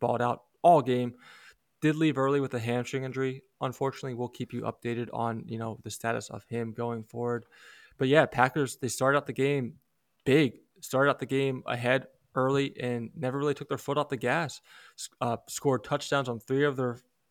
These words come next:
uh, first four drives and never trailed, with their defense making two big stops in the last five and a half minutes. Mahomes, pretty average, all things considered. Uh, Pacheco balled out for the Chiefs, though. He rushed for a hundred and ten yards and a touchdown, uh, before, of course, getting ejected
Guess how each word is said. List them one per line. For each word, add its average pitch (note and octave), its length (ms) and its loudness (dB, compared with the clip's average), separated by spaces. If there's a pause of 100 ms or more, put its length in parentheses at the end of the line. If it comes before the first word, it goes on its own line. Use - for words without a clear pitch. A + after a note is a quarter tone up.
uh, B2 200 0
first - 440 -6
four C#3 260 0
drives B2+ 440 0
and A#2+ 160 -6
never B2 220 -2
trailed, B2+ 420 0 (320)
with B2+ 120 -4
their A#2 100 -4
defense B2+ 380 -2
making B2 300 -8
two - 240 -2
big D3 220 -2
stops B2 340 -2
in B2+ 60 -10
the A#2+ 100 -6
last A#2 320 -4 (100)
five A#2+ 260 0
and A#2+ 80 -4
a - 20 -4
half A#2+ 200 -4 (100)
minutes. A#2 440 -6 (640)
Mahomes, G3+ 420 2
pretty F#3 220 4
average, D#3+ 300 8
all D3 100 4
things C#3+ 220 -2
considered. C3+ 480 0 (360)
Uh, C3+ 300 4
Pacheco D3+ 600 2 (280)
balled C#3+ 240 8
out C#3+ 160 6
for C#3 80 -2
the B2 80 0
Chiefs, C3 320 -4
though. B2 120 0
He B2 120 -4
rushed C3+ 280 2
for C3 100 -4
a A2+ 40 -4
hundred A#2 220 -6
and A#2 120 -6
ten A#2 200 -6
yards A#2 360 -4
and B2+ 120 -2
a B2 60 -4
touchdown, A#2+ 520 -6 (480)
uh, A#2+ 260 -2
before, B2+ 360 -2
of A#2 120 -4
course, A#2+ 260 0
getting A2 220 -4
ejected A2+ 520 -4